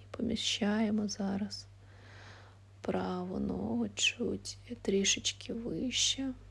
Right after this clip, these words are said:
лівого коліна. Права стопа натягнута, з видихом опускаємо.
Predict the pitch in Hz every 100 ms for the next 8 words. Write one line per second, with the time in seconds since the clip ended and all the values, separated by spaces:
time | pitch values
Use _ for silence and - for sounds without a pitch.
0 | - - - - - 202 196 208 202 -
1 | - - - - - - - - - -
2 | - - - - 202 202 208 202 196 190
3 | - 190 - 208 226 - 220 220 233 226
4 | 202 214 208 185 196 214 - 240 233 233
5 | - - 220 226 233 226 214